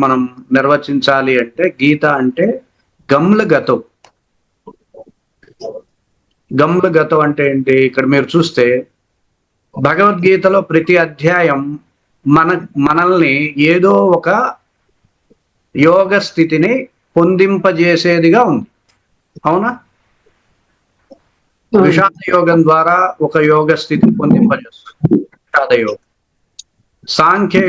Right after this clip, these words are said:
Speaker 1: యోగం ద్వారా సాంఖ్య స్థితిని పొందింపజేస్తుంది సాంఖ్య యోగం. కర్మయోగం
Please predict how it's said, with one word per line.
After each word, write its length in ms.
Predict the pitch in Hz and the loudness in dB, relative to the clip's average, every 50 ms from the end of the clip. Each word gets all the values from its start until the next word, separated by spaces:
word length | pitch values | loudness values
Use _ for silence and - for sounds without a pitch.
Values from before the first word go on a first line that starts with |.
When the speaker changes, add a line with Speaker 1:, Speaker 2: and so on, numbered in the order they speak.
| 175 | 2
Speaker 1:
యోగం 240 | 175 175 170 170 165 160 156 147 | 0 0 0 -2 -4 -2 0 2
ద్వారా 320 | 151 151 151 156 165 175 185 190 - - _ - - - | 2 2 0 0 -2 -2 -2 -4 -6 -10 _ -8 -2 0
సాంఖ్య 440 | 147 151 165 180 180 170 170 180 165 170 | 2 2 2 0 -2 -2 0 -2 -2 -2
స్థితిని 320 | - - 156 156 175 170 151 - | -2 -4 -4 -2 -2 -2 0 2
పొందింపజేస్తుంది 920 | 147 147 147 147 147 147 143 135 143 - - - - 143 143 151 170 196 214 220 - - - - | 2 2 4 2 2 0 0 0 0 0 -2 -2 -2 -2 0 2 2 2 0 0 -4 -6 -4 -2
సాంఖ్య 380 | 147 135 135 135 123 - 127 117 110 | -2 -2 0 -2 -4 -2 -2 -2 -2
యోగం. 180 | 104 101 - _ _ _ _ _ _ _ _ _ _ _ _ _ _ _ _ _ _ - 143 | -4 -6 -12 _ _ _ _ _ _ _ _ _ _ _ _ _ _ _ _ _ _ -4 -2
కర్మయోగం 680 | 151 165 180 180 190 185 180 180 175 170 170 170 | -2 0 0 0 2 2 2 2 2 2 2 2